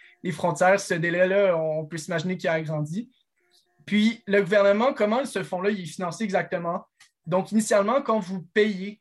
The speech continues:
votre, euh, votre fonds de voyage, il y a une, une taxe, comme,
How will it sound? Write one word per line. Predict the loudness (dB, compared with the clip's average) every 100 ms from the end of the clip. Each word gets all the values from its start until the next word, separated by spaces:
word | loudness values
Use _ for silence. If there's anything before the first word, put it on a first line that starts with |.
| _
votre, | -12 -10 -8
euh, | -6 -6
votre | -6 -8 -4
fonds | -4
de | -2
voyage, | 0 4 2 2
il | -6
y | -6
a | -6
une, | -6 -6 -4 -4 -6 -8 _ -20 -10
une | -8 -2
taxe, | 2 2 0 -14 -12
comme, | -12 -12